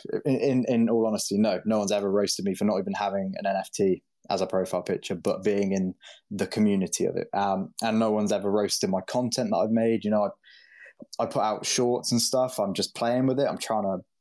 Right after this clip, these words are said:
improve, but no one's ever said anything bad. So, like, I haven't really seen anyone ever, you know, if someone's written a thread and it's taken them a day, I've never seen anyone comment saying, "Oh, bro, this is a shit thread. What are you doing?"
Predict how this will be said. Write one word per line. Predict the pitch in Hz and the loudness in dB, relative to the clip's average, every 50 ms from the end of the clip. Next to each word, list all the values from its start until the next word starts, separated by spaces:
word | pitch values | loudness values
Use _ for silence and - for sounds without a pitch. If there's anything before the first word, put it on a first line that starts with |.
| _ - | _ -8
improve, | - 98 - - 123 123 139 139 | -6 -6 -4 0 0 2 2 2
but | 139 - | 0 0
no | 110 131 147 | 2 2 2
one's | 156 143 135 120 120 | 2 0 0 0 0
ever | 117 113 101 | 0 0 -2
said | - - - 113 107 | -2 -2 0 0 0
anything | 107 104 104 98 90 - 98 90 - _ | 0 0 0 -2 -4 -4 -6 -8 -4 _
bad. | - 92 104 101 98 98 - - - - - - _ | -2 0 2 2 0 0 -4 -8 -20 -20 -20 -12 _
So, | - - 107 104 | -4 -2 0 2
like, | 101 101 - - - | 2 0 0 0 0
I | - 110 113 | 0 0 0
haven't | 120 147 147 - 110 | 0 0 -2 -2 0
really | 120 117 113 | 0 0 0
seen | - - - 127 120 117 | 0 0 0 2 2 2
anyone | 113 113 110 110 107 107 - | 2 2 2 2 2 2 0
ever, | 110 107 107 104 98 - - - | 0 0 0 0 0 -2 -2 -2
you | 104 | 0
know, | 95 98 | 0 0
if | 95 - | 0 0
someone's | - 143 135 107 101 | 0 0 0 0 0
written | 110 127 92 110 | 0 0 0 0
a | 104 - | -2 -4
thread | - - 104 110 117 98 | -2 -2 0 2 2 2
and | 92 92 | 0 -2
it's | 85 - | -4 -2
taken | - 110 101 - - 107 | -2 -2 -2 -2 -2 -2
them | 98 95 | -2 0
a | |
day, | 82 110 107 101 92 92 92 - _ _ _ _ _ _ _ | 0 0 0 0 0 -2 -4 -10 _ _ _ _ _ _ _
I've | 107 135 180 | -2 0 0
never | 180 143 | 0 0
seen | 123 - 147 139 127 | 0 0 0 2 2
anyone | 123 123 120 117 113 | 2 2 2 0 0
comment | - - 127 127 110 95 | -2 -2 -2 -2 -2 -2
saying, | - - 107 98 101 107 | -2 -2 0 0 2 2
"Oh, | 107 98 92 - | 2 0 0 0
bro, | - 117 107 98 87 - - _ _ _ _ _ | 0 2 2 2 0 -4 -8 _ _ _ _ _
this | - 113 - - | -4 -2 -2 -2
is | 110 98 | -2 -2
a | 101 95 | -2 -2
shit | - - - 120 - - | -2 -2 -2 -2 -2 -2
thread. | 117 123 110 95 82 - _ _ _ | 0 0 0 0 -2 -6 _ _ _
What | - 113 - | -4 -2 0
are | 110 107 | 0 0
you | 104 | 2
doing?" | 123 117 98 87 92 92 92 | 2 0 0 -2 -4 -8 -4